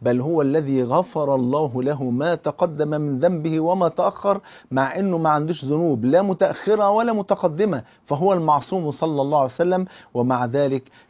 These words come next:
كان يتوب إلى الله ويستغفره في اليوم مئة مرة. فكيف بحالنا نحن ونحن المذنبون المقصرون في حق الله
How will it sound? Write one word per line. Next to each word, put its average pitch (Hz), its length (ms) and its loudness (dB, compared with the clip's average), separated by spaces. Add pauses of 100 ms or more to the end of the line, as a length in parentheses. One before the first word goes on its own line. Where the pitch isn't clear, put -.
كان 147 260 0
يتوب 120 600 -2
إلى 120 120 -2
الله 120 380 0
ويستغفره 131 880 -2
في - 140 -4
اليوم 185 640 0
مئة 139 640 -4
مرة. 120 420 -2 (220)
فكيف 175 440 -2
بحالنا 127 640 -2
نحن 127 400 -2 (280)
ونحن 123 420 0
المذنبون 127 880 0
المقصرون 123 960 -2
في 113 180 -8
حق - 300 -6
الله 127 380 0